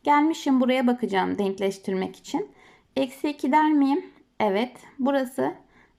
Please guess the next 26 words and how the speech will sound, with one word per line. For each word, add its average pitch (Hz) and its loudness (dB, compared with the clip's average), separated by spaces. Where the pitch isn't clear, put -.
artı 240 2
bir. 233 -2
Eksi 285 -6
sekiz 294 -4
artı 262 -2
üç 269 -6
daha 262 0
ne 269 2
yaptı? 262 -2
Eksi 233 -4
beş. 285 -4
Buraya 285 0
ne 277 2
gelmesi 220 -2
lazım? 349 -2
Artı 247 0
beş 202 -4
gelmesi - -4
lazım. - -6
Ee, 214 0
azot 359 2
için 226 0
bakıyorum. 196 -2
Eksi 269 -6
iki 294 -2
mi? 339 2